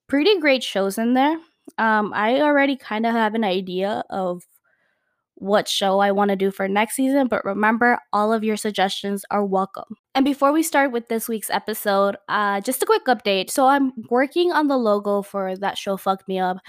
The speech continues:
I'm doing it. I upgraded my fucking Canva accounts to Canva Pro, and I did use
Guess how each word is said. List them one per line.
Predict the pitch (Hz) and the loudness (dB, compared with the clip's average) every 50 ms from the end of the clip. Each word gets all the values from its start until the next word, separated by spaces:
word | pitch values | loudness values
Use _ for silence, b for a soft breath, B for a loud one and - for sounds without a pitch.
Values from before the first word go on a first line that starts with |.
| B B B 214 - | B B B -4 -2
I'm | 196 220 247 254 | 2 2 2 2
doing | 220 233 220 208 202 202 | 2 2 2 2 2 0
it. | 202 196 196 190 - | 0 0 0 -2 -2
I | - 196 196 - - | -2 -4 -2 -2 -2
upgraded | 196 - _ - 226 233 233 226 | -4 -4 _ 0 2 2 2 2
my | 226 226 226 | 2 0 -2
fucking | 220 - 233 226 - 254 233 - | -2 -2 -4 -4 -4 -8 -8 -8
Canva | - - 202 190 190 185 190 190 190 | -4 -4 -2 -2 -2 -2 -4 -4 -4
accounts | 190 - - - 190 185 185 185 190 190 - - | -6 -8 -8 -6 -4 -4 -2 -4 -6 -6 -10 -10
to | - 202 | -10 -12
Canva | - - 185 185 190 185 214 226 | -8 -4 -4 -4 -2 -2 -4 -4
Pro, | - 220 196 202 B B B B B | -2 -2 -2 -2 B B B B B
and | - 220 226 | 2 4 4
I | 220 226 | 6 4
did | 240 208 220 214 220 226 | 4 4 4 4 4 4
use | 240 202 208 214 220 214 214 208 214 208 | 2 -2 0 2 4 4 4 4 4 2